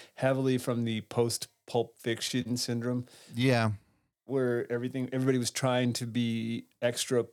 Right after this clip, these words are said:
Speaker 1: I, but I don't know, man. There's some stuff in this <laughs> movie that's just so bad. I don't even, like,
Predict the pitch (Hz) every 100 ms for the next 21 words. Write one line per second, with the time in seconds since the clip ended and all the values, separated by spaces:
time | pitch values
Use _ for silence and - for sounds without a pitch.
0 | - 151 135 170 151 160 143 127 120 123
1 | 123 - - 175 185 202 147 - 131 -
2 | 156 131 - 143 127 - 127 117 - 135
3 | 123 - - - - - 165 127 120 117
4 | 117 117 127 127 117 113 110 95